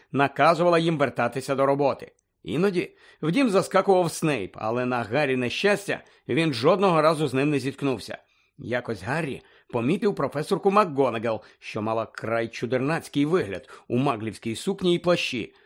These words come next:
Вона була заклопотана і теж надовго не затрималася. Та зрідка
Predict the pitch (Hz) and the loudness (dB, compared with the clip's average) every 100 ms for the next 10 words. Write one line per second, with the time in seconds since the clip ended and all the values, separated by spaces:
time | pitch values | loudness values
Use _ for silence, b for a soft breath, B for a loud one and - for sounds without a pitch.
0 | b 92 104 107 107 104 110 - 95 - | b -10 -8 -6 -6 -6 -8 -8 -8 -4
1 | 160 180 107 - b - 110 - 127 156 | -2 -2 -6 -10 b -10 -10 -6 -4 0
2 | 185 123 120 156 151 165 170 127 95 73 | 0 0 -2 -2 -2 -2 -2 -4 -4 -6
3 | - - b b 113 98 104 101 185 196 | -10 -16 b b -10 -8 -10 -10 -6 -6